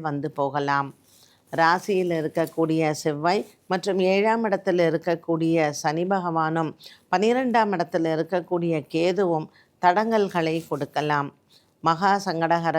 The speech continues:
சதுர்த்தியான செவ்வாய்க்கிழமை அன்று விநாயகருக்கு பால் அபிஷேகம் செய்து மற்றும் மோதகம் நெய்வேத்தியம் செய்தால் இந்த தடங்கல்கள் நிவர்த்தியாகும். திருமணம் சார்ந்த விஷயங்கள் மற்றும் குழந்தை பாக்கியம்,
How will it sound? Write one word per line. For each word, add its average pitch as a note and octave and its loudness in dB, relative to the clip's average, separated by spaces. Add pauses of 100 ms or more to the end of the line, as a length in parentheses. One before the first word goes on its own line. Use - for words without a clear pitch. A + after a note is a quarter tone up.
(140)
சதுர்த்தியான E3 0 (100)
செவ்வாய்க்கிழமை F3 -2 (100)
அன்று D#3 2 (440)
விநாயகருக்கு G3+ 2 (480)
பால் F#3+ 6
அபிஷேகம் D#3+ -2
செய்து D#3 2 (440)
மற்றும் F3+ 0 (400)
மோதகம் G#3+ 2 (120)
நெய்வேத்தியம் E3+ 0 (100)
செய்தால் D#3 2 (340)
இந்த G3 2
தடங்கல்கள் F3 0 (140)
நிவர்த்தியாகும். C#3 -2 (720)
திருமணம் G3 2
சார்ந்த E3 0 (120)
விஷயங்கள் D#3+ -2
மற்றும் D#3 -6
குழந்தை F3+ 0 (120)
பாக்கியம், D#3 -2